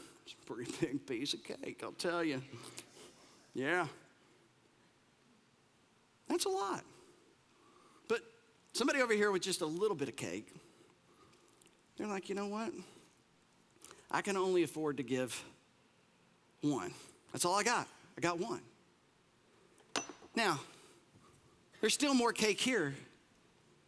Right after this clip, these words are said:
than cake here. And this person gave way more cake than this person gave cake. But generosity is not measured by how much you give. It's measured by how much you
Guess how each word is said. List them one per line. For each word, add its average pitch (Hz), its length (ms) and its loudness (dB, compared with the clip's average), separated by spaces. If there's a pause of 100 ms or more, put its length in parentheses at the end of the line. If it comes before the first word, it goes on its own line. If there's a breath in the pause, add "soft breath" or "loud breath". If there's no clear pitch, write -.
(280)
than 151 120 2
cake 190 260 4
here. 151 280 0 (1400 loud breath)
And 202 400 4
this 240 300 4
person 185 500 4
gave 170 420 6
way 247 280 6
more 202 220 6
cake 139 580 0 (580 loud breath)
than 185 220 4
this 294 180 6
person 147 400 2
gave 107 220 -4
cake. - 420 -8 (1300)
But 143 120 0
generosity 208 600 2
is 139 100 0
not 160 200 2
measured 147 400 0
by 123 100 0
how 135 200 -2
much 120 260 -2
you 98 60 -8
give. 151 300 -4
It's 110 140 -6
measured 131 380 -4
by 98 80 -8
how 120 200 -6
much 107 380 -6
you 55 160 -10